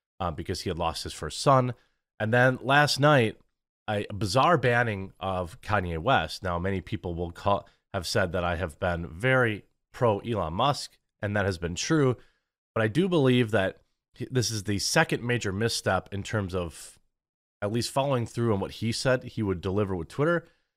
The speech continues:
And so I think we need to call that out. Um, let's get to the story. So Ye West,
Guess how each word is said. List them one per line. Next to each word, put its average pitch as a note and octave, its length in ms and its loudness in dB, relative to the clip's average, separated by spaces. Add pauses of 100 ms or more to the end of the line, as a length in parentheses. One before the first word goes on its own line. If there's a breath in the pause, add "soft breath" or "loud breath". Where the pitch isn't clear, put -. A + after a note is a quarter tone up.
(200)
And A2 160 -2
so A#2 420 4
I A2+ 120 0
think C#3 220 -2
we A#2+ 60 0
need A2 100 0
to G2+ 80 -4
call G2+ 240 2
that E2+ 200 -2
out. G2 300 0 (380 soft breath)
Um, F2 460 -4 (600)
let's C3 240 4
get - 440 0
to C3 100 2
the G2+ 100 0
story. G#2+ 400 0
So G#2 380 0 (920 soft breath)
Ye D3 220 6
West, A#2 600 4